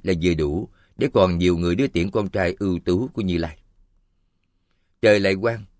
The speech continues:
mây lại lặng. Đức Thế Tôn rời đại giảng đường, bước về hương phòng. Ngài đứng trên tấm thảm ngọc nhìn ra. Tôn giả Xá Lợi Phất đi theo, chắp tay,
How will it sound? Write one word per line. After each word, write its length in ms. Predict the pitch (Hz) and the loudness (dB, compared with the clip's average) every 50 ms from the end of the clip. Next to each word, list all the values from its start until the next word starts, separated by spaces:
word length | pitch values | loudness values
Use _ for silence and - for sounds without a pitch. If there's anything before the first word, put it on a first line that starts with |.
| _ _ - | _ _ -4
mây 320 | 104 113 113 107 95 - - | 0 0 0 0 -2 -8 -10
lại 220 | - 85 87 87 | -4 -2 0 2
lặng. 200 | 87 87 78 - - - _ _ _ _ _ _ _ _ _ _ | 2 0 -2 -4 -8 -14 _ _ _ _ _ _ _ _ _ _
Đức 120 | - - 147 | -6 -2 2
Thế 80 | - 180 175 - | 2 2 4 2
Tôn 320 | 113 104 98 92 87 - - | 2 0 0 -2 -4 -8 -10
rời 200 | 82 90 107 104 | -4 -2 -2 0
đại 180 | 98 98 98 | 0 0 0
giảng 200 | 87 101 139 160 | 0 -2 -4 -2
đường, 280 | 131 95 87 80 76 65 - - _ _ _ _ _ | 0 0 -2 -2 -4 -8 -14 -20 _ _ _ _ _
bước 180 | 131 175 196 139 110 | 4 4 4 4 2
về 280 | 101 92 90 85 82 | 0 2 2 2 0
hương 220 | 80 113 151 139 101 | 0 -2 -4 -4 -4
phòng. 200 | - 82 71 60 - _ _ _ _ _ _ _ _ _ _ _ _ _ | -6 -8 -8 -8 -12 _ _ _ _ _ _ _ _ _ _ _ _ _
Ngài 100 | - 104 | -4 -2
đứng 200 | 95 104 123 151 | 0 0 0 0
trên 360 | - 131 117 107 101 98 92 - - _ | 2 2 2 2 2 -2 -4 -6 -8 _
tấm 200 | - 117 139 156 | -2 -2 -2 -2
thảm 220 | - 104 104 139 131 | -4 -4 -4 -4 -2
ngọc 200 | 101 82 - - _ _ _ | -2 -4 -4 -6 _ _ _
nhìn 260 | - 82 90 82 71 65 | -6 -4 -4 -4 -4 -6
ra. 240 | 80 85 82 - - _ _ _ _ _ _ _ _ _ _ _ _ _ _ _ _ _ _ | -8 -8 -10 -12 -18 _ _ _ _ _ _ _ _ _ _ _ _ _ _ _ _ _ _
Tôn 180 | - 160 151 139 | 2 2 2 4
giả 180 | 113 95 95 | 4 2 2
Xá 140 | 101 - 160 | 2 2 0
Lợi 120 | 139 107 87 | 0 0 2
Phất 200 | - 147 165 - | 0 -2 -2 -2
đi 140 | 120 110 | -4 -4
theo, 280 | 98 107 104 95 92 87 - _ _ _ _ _ | -2 -2 -2 -2 -2 -4 -10 _ _ _ _ _
chắp 200 | - 160 160 - | -2 -2 -2 0
tay, 220 | - 107 104 95 | -2 -2 -2 -4